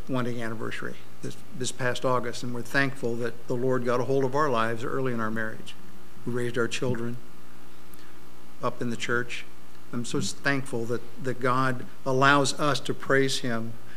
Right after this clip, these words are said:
and to realize that without him, we can't do anything. And I'm so thankful for that.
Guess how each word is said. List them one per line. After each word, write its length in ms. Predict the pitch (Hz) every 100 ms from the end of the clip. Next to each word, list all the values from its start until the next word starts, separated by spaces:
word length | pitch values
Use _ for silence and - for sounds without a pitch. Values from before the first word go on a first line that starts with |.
| -
and 100 | 135
to 80 | 127
realize 760 | 123 143 135 123 117 117 113 - - - -
that 180 | 131 127
without 500 | 131 120 147 139 143
him, 320 | 117 113 107 110 - - - - 135 135
we 80 | 143
can't 380 | - 151 143 127
do 180 | 127 139
anything. 480 | 127 120 117 - - - - - - - - - - - -
And 140 | 123
I'm 100 | 117
so 220 | 117 139
thankful 420 | 131 135 131 127 120
for 220 | - 117
that. 260 | 117 113